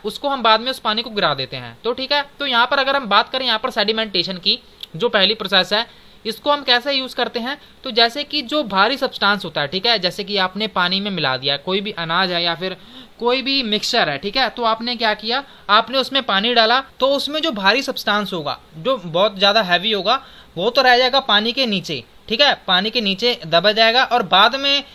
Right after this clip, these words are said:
इसको, इस प्रोसेस को हम कहेंगे सेडिमेंटेशन, ठीक है ना। तो अगर हम उस पानी को निकाल देंगे बाद में,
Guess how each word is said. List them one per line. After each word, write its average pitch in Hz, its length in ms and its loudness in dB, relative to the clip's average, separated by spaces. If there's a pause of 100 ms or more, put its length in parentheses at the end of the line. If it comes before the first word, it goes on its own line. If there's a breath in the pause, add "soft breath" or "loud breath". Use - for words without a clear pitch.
(120 loud breath)
इसको, 254 360 -2
इस 269 140 -4
प्रोसेस 277 360 2
को 294 80 -6
हम 277 100 -4
कहेंगे 285 300 0
सेडिमेंटेशन, 160 680 0
ठीक 208 160 -6
है 262 80 2
ना। 294 120 0 (320 loud breath)
तो 302 100 2 (180)
अगर 285 240 4
हम 294 160 -4
उस 277 160 -8
पानी 254 320 2
को 294 100 0
निकाल 185 320 2
देंगे 208 220 0
बाद 185 240 4
में, 185 180 -4